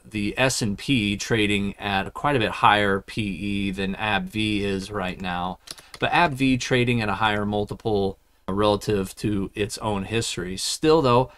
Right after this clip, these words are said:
a nice dividend yield of three point one five percent. When we look at the financial statements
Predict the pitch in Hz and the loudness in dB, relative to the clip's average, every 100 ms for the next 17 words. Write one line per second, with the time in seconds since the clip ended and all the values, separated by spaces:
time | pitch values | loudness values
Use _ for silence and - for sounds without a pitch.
0 | - - 113 120 135 - 127 123 120 113 | -20 -2 2 4 4 4 4 6 4 2
1 | 110 113 123 101 95 - - 110 - 113 | 2 2 4 2 -2 -6 -4 -4 0 -2
2 | 95 101 104 98 - 101 101 98 95 - | -2 -2 -2 -2 0 2 4 0 -2 -10
3 | _ _ - 117 104 - 117 127 127 117 | _ _ 0 0 2 0 0 0 -2 -2
4 | 117 110 110 127 131 120 - 113 101 101 | 0 2 2 2 0 -4 0 0 2 0
5 | 113 135 117 - 104 92 107 101 - | -2 -2 -2 0 0 0 -2 -4 -6